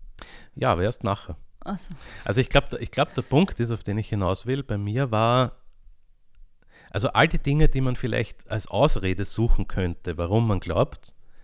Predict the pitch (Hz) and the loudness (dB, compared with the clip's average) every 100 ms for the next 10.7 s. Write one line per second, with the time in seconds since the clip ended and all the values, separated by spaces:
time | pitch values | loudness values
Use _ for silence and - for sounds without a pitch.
0 | - - - - 107 - 120 104 107 - | -12 -12 -14 -6 -4 -2 -4 0 0 0
1 | - 110 - - - - - - - - | -2 0 0 -2 -16 -18 -18 -20 -20 -20
2 | - - 117 113 113 147 190 - - - | -20 -10 -4 -2 2 4 4 0 -18 -20
3 | - 110 113 110 110 107 98 120 123 - | -14 -8 -4 -4 -2 0 0 0 -2 -6
4 | - 110 120 - - 92 95 104 90 92 | -6 -4 -2 -6 -8 -6 -4 -4 -4 -4
5 | 131 - - 110 107 113 - 120 117 - | -4 -6 -6 -6 -6 -8 -6 -8 -8 -16
6 | - - 92 - - 151 202 110 104 92 | -16 -10 -10 -8 -2 2 2 2 -4 -6
7 | - 85 92 90 104 - 90 - 104 101 | -4 -4 -4 -6 -8 -6 -6 -4 -2 -2
8 | 147 - - - - 104 110 110 - 90 | -2 -6 -20 -20 -12 -10 -8 -10 -8 -6
9 | - - 92 82 87 98 - 107 - 120 | -6 -8 -8 -10 -10 -8 -4 -6 -6 -8
10 | 101 101 - 104 101 - - | -8 -10 -8 -6 -8 -10 -20